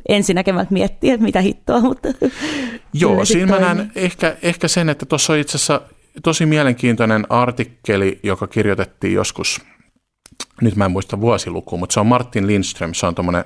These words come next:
Speaker 2: tanskalainen markkinointiguru, joka, joka tosiaan tutki,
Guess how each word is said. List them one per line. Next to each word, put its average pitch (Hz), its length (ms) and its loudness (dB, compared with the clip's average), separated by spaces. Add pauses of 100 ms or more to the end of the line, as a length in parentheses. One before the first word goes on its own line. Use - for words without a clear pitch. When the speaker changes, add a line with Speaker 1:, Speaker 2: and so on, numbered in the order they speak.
Speaker 2:
tanskalainen 87 720 -2 (580)
markkinointiguru, 95 960 0
joka, 85 440 -2
joka 90 280 -4
tosiaan 87 540 -2 (120)
tutki, 104 500 -2